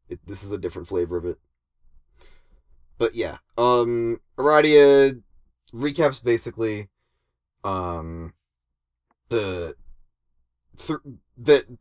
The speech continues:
they were a-, the, at the end of the session, they were able to overcome the Black King, you, uh, by, with the help of a,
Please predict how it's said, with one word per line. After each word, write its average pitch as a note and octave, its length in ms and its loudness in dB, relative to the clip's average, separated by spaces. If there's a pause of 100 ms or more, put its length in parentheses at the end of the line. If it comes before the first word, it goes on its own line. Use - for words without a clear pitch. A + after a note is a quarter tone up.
(140)
they D3+ 180 0
were D#3 140 4
a-, D#3+ 200 4
the, C3 220 -6 (480)
at C#3 100 -2
the D3+ 120 4
end F#3+ 100 4
of F3 40 -2
the D#3+ 80 0
session, A#2+ 400 -2
they A2+ 80 2
were G#2+ 160 2
able A2 160 -2
to - 80 -8
overcome F#2+ 800 -6
the F#2 100 -10
Black F2+ 280 -6
King, F#2 500 -10 (760)
you, G#2+ 380 -16
uh, E2+ 320 -6
by, E2 680 -8 (1000)
with B2+ 200 -6
the G#2+ 80 -4
help A2 260 -4
of G2+ 320 -2
a, F#2 340 -2